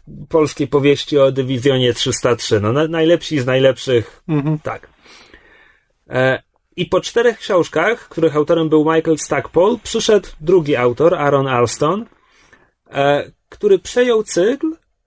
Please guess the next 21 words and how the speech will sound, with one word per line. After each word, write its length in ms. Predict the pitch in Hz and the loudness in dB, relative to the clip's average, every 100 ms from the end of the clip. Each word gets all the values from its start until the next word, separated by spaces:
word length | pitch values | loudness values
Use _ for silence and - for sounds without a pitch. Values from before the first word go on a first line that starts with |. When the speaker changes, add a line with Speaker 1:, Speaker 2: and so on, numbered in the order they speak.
| _ | _
Speaker 1:
tylko 340 | - 233 254 220 | -4 -2 -2 -2
że 200 | 226 220 | -2 -2
wprowadził 500 | - 226 226 208 202 | -2 0 2 2 0
do 80 | 202 | 0
niego 240 | 202 185 | 2 2
własny, 400 | 180 196 - 180 | 2 0 0 -2
własny 580 | 175 139 151 196 - 170 | -2 -2 -2 -2 0 0
twist. 380 | 151 117 - - | 0 0 -2 -4
To 60 | |
znaczy, 560 | 143 151 165 160 156 - | -4 -2 2 4 2 -4
e, 240 | 143 139 143 | -2 -2 0
cykl 280 | 214 208 190 | 0 0 -4
X-Wingi 480 | 165 208 208 202 180 | -4 -2 -2 -2 -4
w 80 | |
tym 160 | 202 190 | -2 0
momencie 400 | 180 185 185 175 | 2 0 0 -2
przestał 380 | - 220 202 175 | -2 -2 2 2
opowiadać 480 | 165 165 170 165 160 | 2 0 2 2 2
o 60 | |
eskadrze 480 | 151 - 165 139 139 | 0 0 -4 0 0
Łotrów, 480 | 160 196 269 285 | 0 0 -4 -6